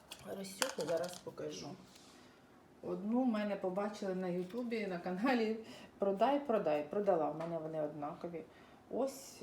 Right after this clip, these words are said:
е, результат пересадки, значить, дивіться. Е, пішов ростик,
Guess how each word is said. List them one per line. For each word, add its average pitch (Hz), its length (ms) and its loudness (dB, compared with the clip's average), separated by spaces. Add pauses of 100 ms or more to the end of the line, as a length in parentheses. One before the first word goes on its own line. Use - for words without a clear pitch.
е, 78 380 -2 (2250)
результат 190 500 -4
пересадки, 185 720 -4
значить, 160 380 -14
дивіться. 165 500 -12 (880)
Е, - 40 -12 (220)
пішов 175 560 -6
ростик, 247 540 -8